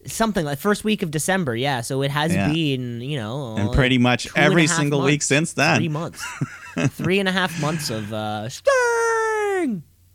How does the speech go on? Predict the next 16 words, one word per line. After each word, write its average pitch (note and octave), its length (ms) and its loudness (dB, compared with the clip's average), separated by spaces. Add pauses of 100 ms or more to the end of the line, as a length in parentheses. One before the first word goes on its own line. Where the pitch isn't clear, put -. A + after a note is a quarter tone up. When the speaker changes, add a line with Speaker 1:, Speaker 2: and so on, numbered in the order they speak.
(120)
Speaker 2:
Yeah. G#2 380 -2 (560)
Uh, F2+ 560 0
so A2+ 200 2
we're C#3 100 6
finally E3+ 360 4
getting G3+ 300 4
it. C#3+ 180 2 (100)
Ricky C3+ 220 0
Starks, C#3+ 420 2
Brian B2+ 280 2
Cage, C3+ 560 -2 (100)
Darby A2+ 320 2
Allin, A2+ 340 0
Sting, G#2+ 520 -2 (120)
street G3 340 0
fight. D3+ 280 4